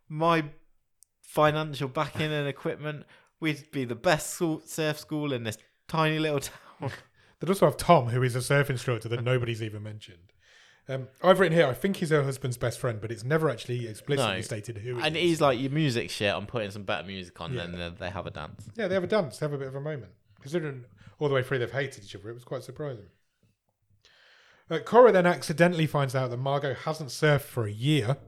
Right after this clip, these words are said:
Speaker 1: Yeah, 'cause B tells her.
Speaker 2: 'Cause B, yeah. <laughs> Um, she goes out with her surfboard and just stands by the ocean, but doesn't
Speaker 1: Yeah.
Speaker 2: actually ever go in.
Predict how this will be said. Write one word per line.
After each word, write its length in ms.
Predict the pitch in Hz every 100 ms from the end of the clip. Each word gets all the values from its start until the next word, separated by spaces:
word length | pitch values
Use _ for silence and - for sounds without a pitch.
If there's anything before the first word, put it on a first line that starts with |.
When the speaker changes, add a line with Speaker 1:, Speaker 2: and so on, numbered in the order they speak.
| 107
Speaker 1:
Yeah, 180 | - 90
'cause 160 | - 92
B 200 | 101 92
tells 280 | - 87 80
her. 120 | -
Speaker 2:
'Cause 140 | - 113
B, 280 | 120 107 110
yeah. 180 | 107 107 -
<laughs> 1080 | - - - _ _ - - - _ _ 135
Um, 240 | 120 120
she 140 | - 165
goes 200 | 190 165
out 120 | 139
with 100 | 127
her 80 | 123
surfboard 420 | 139 131 123 107
and 160 | 104 104
just 260 | 110 -
stands 360 | - 123 113 104
by 160 | 107
the 100 | 104
ocean, 280 | 113 113 98
but 100 | 90
doesn't 160 | 92 78
Speaker 1:
Yeah. 60 | 78
Speaker 2:
actually 260 | - 101
ever 160 | 98 95
go 160 | 95
in. 140 | 90